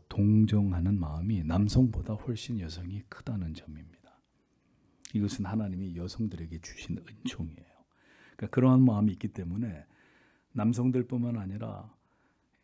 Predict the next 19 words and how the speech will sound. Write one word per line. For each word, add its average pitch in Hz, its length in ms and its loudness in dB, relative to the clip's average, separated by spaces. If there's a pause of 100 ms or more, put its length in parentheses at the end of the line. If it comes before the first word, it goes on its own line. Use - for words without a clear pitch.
(240)
이 92 300 -14 (320)
비교적 107 360 -6
사람들을 110 540 -6
잘 110 500 -8
위로하고 85 680 -6
권면하고 82 800 -8
깊이 - 280 -8
공감해주는 113 920 2
장점이 82 920 -2 (720)
여성분들에게 82 720 -2
있단 78 280 -18
말입니다. - 460 -20 (280)
뭐 107 120 -4
남자들도 120 720 -2 (180)
좀 135 140 -8
여성스러운 123 540 -4
분들 104 240 -6
같으면 92 580 -8
그런 98 400 -4